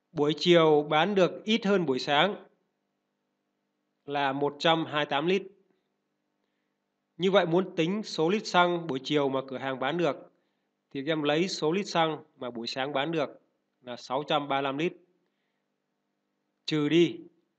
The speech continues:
ít hơn là một trăm hai mươi tám lít, như vậy các em trừ đi một trăm hai mươi tám lít.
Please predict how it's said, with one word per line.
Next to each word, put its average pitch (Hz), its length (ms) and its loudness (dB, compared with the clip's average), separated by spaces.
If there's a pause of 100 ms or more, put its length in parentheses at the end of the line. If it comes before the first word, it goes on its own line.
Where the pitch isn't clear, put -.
ít 214 220 -2
hơn 180 200 2
là 143 100 0
một 131 200 -6
trăm 156 160 0
hai 151 160 -4
mươi 147 40 -6
tám 143 160 0
lít, 196 240 -2
như 156 100 -4
vậy 147 160 -4
các 147 60 -8
em 143 120 -8
trừ 143 300 -2
đi 143 120 -6
một 127 180 -6
trăm 139 140 -8
hai 131 80 -10
mươi 131 80 -10
tám 127 200 -8
lít. 160 160 -8